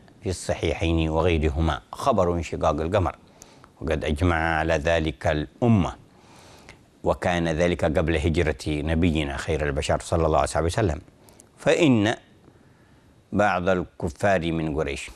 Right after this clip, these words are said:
وزعمائهم من المستهزئين والمعاندين والمنكرين جاءوا لسيد المرسلين، مثل الوليد بن المغيرة، ومثل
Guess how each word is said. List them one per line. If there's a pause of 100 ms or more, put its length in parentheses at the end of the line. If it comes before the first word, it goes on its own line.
(320)
وزعمائهم
من
المستهزئين
والمعاندين
والمنكرين (1000)
جاءوا
لسيد
المرسلين، (2250)
مثل (1000)
الوليد
بن
المغيرة، (640)
ومثل